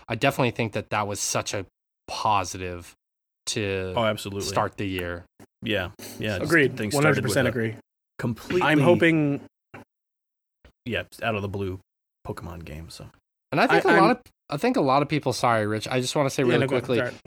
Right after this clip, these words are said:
Speaker 1: I think people were on such opposite ends of the spectrum with that. Like, either a lot of people are like, "It's gonna be, like, the fucking next evolution of Pokemon," or people were basically like,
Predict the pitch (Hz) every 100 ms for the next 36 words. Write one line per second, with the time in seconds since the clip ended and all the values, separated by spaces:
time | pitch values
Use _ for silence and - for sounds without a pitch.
0 | - - 143 220 151 - 170 165 151 139
1 | 135 135 120 - - 151 - _ 127 131
2 | - 131 123 123 120 110 - - 123 139
3 | 135 110 101 107 113 113 - 123 117 107
4 | - 113 117 113 127 120 117 117 - 135
5 | - 131 117 117 117 107 - - - -
6 | 120 107 - 110 101 104 _ - 147 120
7 | 123 113 120 123 - - 143 120 113 120
8 | - 110 117 107 117 110 110 107 107 101
9 | 120 107 107 104 107 104 - 107 101 104